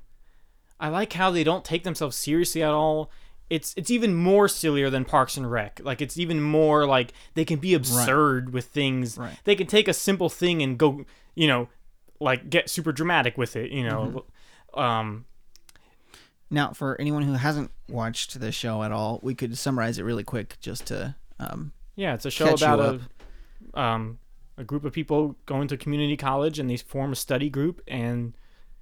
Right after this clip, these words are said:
Speaker 1: you got three girls and three guys, and each one is interesting.
Speaker 2: Four guys.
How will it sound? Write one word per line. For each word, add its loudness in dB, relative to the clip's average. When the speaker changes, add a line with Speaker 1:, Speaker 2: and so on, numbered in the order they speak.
Speaker 1:
you -10
got 0
three 0
girls 2
and -6
three 0
guys, 0
and -4
each -10
one -2
is -8
interesting. -6
Speaker 2:
Four -4
guys. -8